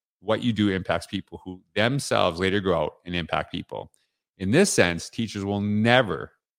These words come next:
and honestly, this is why I write this book, get the recognition they deserve because their impact can be infinite. Think of it this way. If, while reading this book, a teacher's story encourages you to try something new or do something positive, that is because their teachers gave them the tools to share their voices.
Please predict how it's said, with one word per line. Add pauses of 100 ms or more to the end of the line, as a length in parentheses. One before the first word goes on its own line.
(120)
and
honestly,
this
is
why
I
write
this
book, (460)
get
the
recognition
they
deserve
because
their
impact
can
be
infinite. (580)
Think
of
it
this
way. (580)
If,
while
reading
this
book, (100)
a
teacher's
story
encourages
you
to
try
something
new
or
do
something
positive, (160)
that
is
because
their
teachers
gave
them
the
tools
to
share
their
voices.